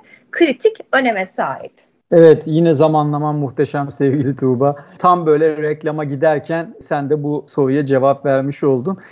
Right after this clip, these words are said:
Speaker 2: Şimdi bir nefesleniyoruz tekrardan bizi dinleyen değerli dostlarımız. Üçüncü bölümde Tuğba Gider'le, Tuğba Gider eğitim ve danışmanlık noktasındaki deneyimli isimlerden bir tanesi.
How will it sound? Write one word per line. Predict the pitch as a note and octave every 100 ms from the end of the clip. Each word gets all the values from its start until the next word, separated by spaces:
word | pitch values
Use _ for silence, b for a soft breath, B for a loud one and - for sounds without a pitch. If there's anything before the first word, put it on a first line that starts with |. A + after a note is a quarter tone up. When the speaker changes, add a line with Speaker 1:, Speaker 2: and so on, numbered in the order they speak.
| -
Speaker 2:
Şimdi | F#3+ F3+ E3+
bir | F3 F3+ - _ -
nefesleniyoruz | D#3 D#3 E3+ - E3 E3+ D#3+ C#3+
tekrardan | D3+ D3 D3+ C#3 C#3 C#3
bizi | B2+ C3+
dinleyen | C3+ C#3 C3+ C3
değerli | C3+ C3 C3 C3
dostlarımız. | C3 - C#3+ C3+ F3+ A#3 A3+ _ _
Üçüncü | F#3 D3 E3 D#3+ E3+
bölümde | D#3+ D3 C#3+ F3 F3
Tuğba | - D3+ D3 D3+ D3+
Gider'le, | C#3 D3+ D3+ C3 D3 D3+
Tuğba | D3 C3+ C3 C3+ C3+
Gider | B2+ B2 C#3+ D#3+ - _ -
eğitim | D3 C3+ C#3+ D3
ve | C3+
danışmanlık | C3 C3 - C#3 C3+ C#3+
noktasındaki | C#3 B2 - B2+ C3+ B2 B2+ E3 C3+
deneyimli | B2+ C3 C3 C3+
isimlerden | B2+ C#3+ C3 B2+ B2+ B2
bir | B2
tanesi. | C3+ B2 B2+ A#2+ - D#3+ F#3+